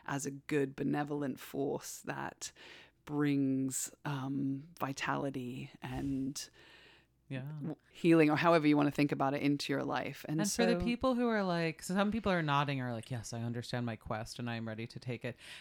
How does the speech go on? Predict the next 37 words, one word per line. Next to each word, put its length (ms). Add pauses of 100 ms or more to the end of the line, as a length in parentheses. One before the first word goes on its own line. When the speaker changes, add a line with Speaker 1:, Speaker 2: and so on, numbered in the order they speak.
Speaker 2:
And 120
other 300
people 400
might 300
be 160
like, 480
"I 120
want 160
a 60
quest." 560 (340)
So 360
what 220
are 140
some 240
ways 300
of, 100
like, 180
hearing 920
that, 420 (140)
that 240
calling 720
or 160
kind 260
of 420
unrolling 680
the, 460
the 80
parchment 540
that 120
might 260
feel 160
kind 220
of 120
blank 540
and 120
being 220
like, 260